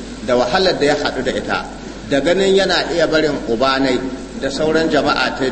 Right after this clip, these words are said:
duk ya bi Allah, ya bi hanyar Allah.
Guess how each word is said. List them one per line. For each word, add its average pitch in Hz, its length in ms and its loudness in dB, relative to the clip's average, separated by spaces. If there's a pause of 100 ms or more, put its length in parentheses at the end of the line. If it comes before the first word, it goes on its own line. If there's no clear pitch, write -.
duk 165 120 0 (440)
ya 123 140 0
bi 127 120 0
Allah, 143 440 2 (320)
ya 127 160 2
bi 127 80 -2
hanyar 139 440 0
Allah. 113 280 0